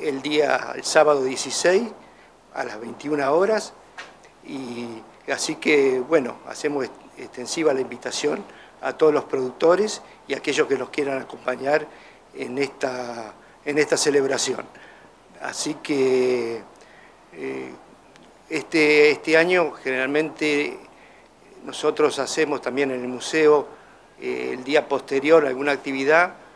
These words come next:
debido a la proximidad que hay con la Expo APRA, Expo apas, eh, el museo va a estar ahí con un stand, así que decidimos, eh, no hacer eso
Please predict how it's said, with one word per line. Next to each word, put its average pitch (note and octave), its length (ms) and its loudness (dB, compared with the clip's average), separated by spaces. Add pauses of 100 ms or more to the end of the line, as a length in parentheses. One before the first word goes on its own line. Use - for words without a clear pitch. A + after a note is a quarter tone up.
(380)
debido C3 380 2
a B2+ 80 4
la B2 160 -2 (340)
proximidad B2+ 680 -2
que C3 180 0
hay C#3 180 2
con A2+ 580 -10
la A#2 100 -6
Expo C3+ 260 0
APRA, D#3 480 0 (280)
Expo B2+ 340 -16
apas, F3 460 2 (340)
eh, B2+ 460 -4
el C3 80 -6
museo C#3 340 2
va C3 60 -4
a - 40 -6
estar C3+ 200 -2
ahí C#3+ 140 0
con C3 220 -4
un B2 180 -6
stand, D3 380 -2 (320)
así - 220 -10
que C3 80 -4
decidimos, B2 680 -6 (420)
eh, B2+ 440 -8
no B2+ 160 -12
hacer C3+ 320 -2
eso D#3+ 380 2